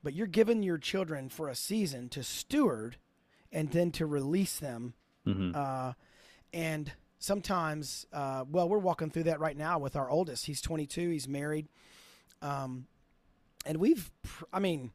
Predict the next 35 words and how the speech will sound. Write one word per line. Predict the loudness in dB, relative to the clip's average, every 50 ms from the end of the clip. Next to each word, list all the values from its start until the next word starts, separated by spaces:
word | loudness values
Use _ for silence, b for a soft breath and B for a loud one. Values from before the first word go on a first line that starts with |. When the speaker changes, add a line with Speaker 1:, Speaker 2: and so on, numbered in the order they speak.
| _ _ _ -16 -8
Speaker 1:
for | -2 2 4
all | 4 4
intents | 4 2 0 0 0 0 0
and | 4
purposes, | 6 6 6 6 2 -4 -6 -6 -8 -10 B B B B B B
Speaker 2:
Mm-hmm. | 0 2 2 2
Speaker 1:
we | 4 6
have | 6 6 4 4 0
released | -2 0 0 0 2 2 4 2 2 0 -2 -8 -10
he | -12 -8 -6 -4 -2 0 0
and | 0 2
his | 0 0 0 0
wife, | 0 2 2 2 2 -2 -6 -10 -14 -20 _ b b b b b b b _ -6
uh, | -4 -2 -2 -2 -4 -6 -8 -4
where | 2 2 4 4 2 0 -6 _ _ _ -8
we | -6 -2
don't | -2 -2 -2 -4 -8
feel, | -4 0 4 4 6 6 4 4 2 -2 -10 _ _
uh, | -4 -2 0 2 2 0 0 -4 -6
responsible. | -8 -6 -6 -4 -2 -2 -2 -2 -2 -2 0 2 2 2 2 0 -4 b b b b b b
Speaker 2:
Mm-hmm. | 4 4 6
Speaker 1:
We | 6
don't | 4 4 2 -4
feel | -2 0 2 2 2 0
in | -2 -6 -6 -6 -6
control. | -8 -8 -6 -6 0 2 4 4 6 6 4 4 2 -2 0
We | 2 2
don't | 2 2 0 -4
feel | -4 -2 0 0 0 0 -4 -6 b b b b b b _ -8
accountable | -6 -4 -2 0 0 0 0 -2 -6 -8 -14 -16 -20 _ _ _ _ _ -12
for | -6 -4 -4 -2
all | 0 2 2 2 2
of | 2 0
their | -4 -4
choices. | -2 0 0 0 0 -2 -4 -8 -10 -14 -14